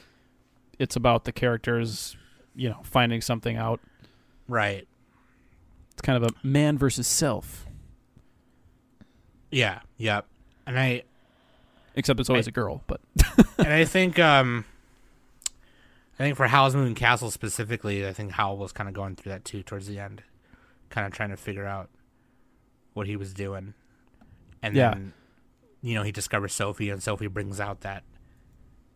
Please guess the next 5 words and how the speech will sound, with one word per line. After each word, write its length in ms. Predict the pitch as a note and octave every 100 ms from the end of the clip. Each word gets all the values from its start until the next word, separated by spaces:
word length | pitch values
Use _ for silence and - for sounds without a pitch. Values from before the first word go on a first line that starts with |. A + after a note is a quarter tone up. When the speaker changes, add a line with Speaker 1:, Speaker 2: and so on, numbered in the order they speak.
| - -
Speaker 2:
that 280 | A2+ G2+ G#2 - -
thing 240 | - A2 G2+
in 140 | G#2+
him. 300 | G#2 G2 G2+ - _ _ _ _ _ _ - -
And 440 | A2 G2+ G2 F#2